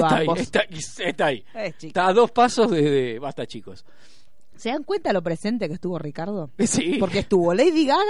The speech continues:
Speaker 2: y estuvo Adam Lambert.
Speaker 1: Adam Lambert.
Speaker 2: Que son
Speaker 1: Estaba
Speaker 2: como
Speaker 1: ahí.
Speaker 2: las dos versiones.
Speaker 1: Fa-,
Speaker 2: Porque
Speaker 1: faltaba que suene el tema de él en
Speaker 2: Sí,
Speaker 1: algún momento y ya
Speaker 2: chicos,
Speaker 1: está.
Speaker 2: a mí me da una tristeza. Es, esa es la película que todos queremos
Speaker 1: Y
Speaker 2: ver.
Speaker 1: bajaba.
Speaker 2: Y sin concesiones, ¿eh?
Speaker 1: Sí, por favor.
Speaker 2: Yo quiero ver todas las entradas al hospital, cuando él dijo, "Esperame las rodillas, no me importa nada,
Speaker 1: <laughs> Claro.
Speaker 2: espérame de vuelta", y "Espérame de vuelta, espérame de vuelta", hasta que la quedó.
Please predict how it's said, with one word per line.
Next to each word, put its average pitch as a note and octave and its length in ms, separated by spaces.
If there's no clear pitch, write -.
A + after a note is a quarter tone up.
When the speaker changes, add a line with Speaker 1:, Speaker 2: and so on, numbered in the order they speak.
Speaker 2:
y A3+ 100
estuvo F4+ 300
Adam E4+ 240
Lambert. F3+ 320
Speaker 1:
Adam G3 160
Lambert. G3 220
Speaker 2:
Que B3+ 60
son F#4 140
Speaker 1:
Estaba G4+ 140
Speaker 2:
como C#4+ 140
Speaker 1:
ahí. D4 60
Speaker 2:
las C#4+ 120
dos G#4+ 160
versiones. E3+ 600
Speaker 1:
Fa-, F#3+ 100
Speaker 2:
Porque E3 140
Speaker 1:
faltaba F3 400
que F#3 120
suene G#3+ 220
el F3+ 100
tema B3 280
de F3 120
él B3 80
en G3+ 60
Speaker 2:
Sí, - 40
Speaker 1:
algún - 180
momento A#3 300
y F3+ 40
ya E3 120
Speaker 2:
chicos, E3 80
Speaker 1:
está. C3 140
Speaker 2:
a - 20
mí A#2+ 80
me G3+ 100
da F3 120
una E3+ 160
tristeza. F#3+ 540
Es, A#3 220
esa B3+ 280
es F#3+ 40
la D3+ 120
película D3+ 420
que D3 80
todos D3+ 220
queremos D3+ 300
Speaker 1:
Y - 40
Speaker 2:
ver. F#3+ 140
Speaker 1:
bajaba. F3+ 260
Speaker 2:
Y - 20
sin F#4+ 220
concesiones, G3+ 920
¿eh? F#3 160
Speaker 1:
Sí, - 80
por D#3+ 140
favor. A#2+ 220
Speaker 2:
Yo A#3 40
quiero A3 240
ver G#3+ 140
todas A#3+ 300
las F3+ 180
entradas F3+ 420
al D#3 120
hospital, G#3 680
cuando F#3 240
él F3+ 80
dijo, F#3 160
"Esperame E3+ 380
las D#3 120
rodillas, F#3 540
no F3 80
me F3 100
importa E3 360
nada, G#3+ 340
Speaker 1:
<laughs> - 20
Claro. G3+ 140
Speaker 2:
espérame F#3 300
de D#3 60
vuelta", A3+ 340
y - 20
"Espérame F3 300
de D3+ 80
vuelta, G#3+ 240
espérame F3 240
de B3 40
vuelta", G4 180
hasta A3+ 140
que F#3+ 120
la E3 100
quedó. D#3+ 240